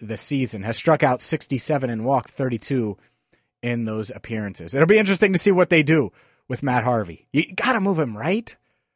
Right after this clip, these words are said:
I'd move him. Who knows? And then Sunday, I, one ten start, Great American Ballpark, and I'm interested in this for one reason only. Luis Castillo,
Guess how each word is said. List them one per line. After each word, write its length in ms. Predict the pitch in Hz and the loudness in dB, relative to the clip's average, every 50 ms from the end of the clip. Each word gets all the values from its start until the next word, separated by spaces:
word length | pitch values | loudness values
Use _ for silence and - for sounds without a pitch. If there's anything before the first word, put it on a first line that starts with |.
| _ _ _ _ _ _ _ _ _ _ | _ _ _ _ _ _ _ _ _ _
I'd 180 | 135 175 214 190 | -2 -2 0 0
move 240 | 143 117 110 110 123 | 0 -2 -2 -2 -4
him. 160 | 131 143 123 | -6 -6 -4
Who 160 | 113 156 165 | -2 -2 0
knows? 320 | 151 113 92 80 85 98 | 0 -2 -4 -6 -4 -2
And 120 | 120 135 165 | 2 2 4
then 120 | 185 170 | 4 4
Sunday, 480 | - - 226 247 269 262 254 254 247 233 | 4 6 6 6 8 8 6 8 6 6
I, 340 | 196 - 160 175 147 147 - | 6 6 4 4 4 2 -2
one 280 | - 135 135 175 208 214 | -4 0 4 4 4 4
ten 240 | - - 190 190 170 | 4 2 2 2 0
start, 280 | - - 180 170 170 | 2 4 4 4 4
Great 140 | 170 170 170 | 4 2 2
American 280 | 160 160 151 143 156 139 | 4 2 2 2 2 2
Ballpark, 400 | 139 135 131 - 147 131 127 - | 2 2 2 2 2 0 0 2
and 80 | 143 | 0
I'm 120 | 151 160 156 | 2 2 0
interested 360 | 143 123 - - - 131 117 | -2 -4 -6 -6 -4 -4 -2
in 80 | 117 120 | -2 -2
this 220 | 127 127 - - - _ _ _ _ _ | -2 -2 -4 -6 -12 _ _ _ _ _
for 120 | - 117 | -6 -4
one 200 | 113 127 123 117 | -2 -2 -2 0
reason 240 | 110 110 98 101 95 | -2 -2 -4 -4 -6
only. 260 | 95 90 82 76 - _ _ _ _ | -8 -8 -10 -14 -18 _ _ _ _
Luis 260 | - 117 139 143 127 - | -2 0 2 2 2 2
Castillo, 500 | - 120 110 - - 113 98 87 - | 0 -2 -2 -4 -6 -10 -10 -10 -14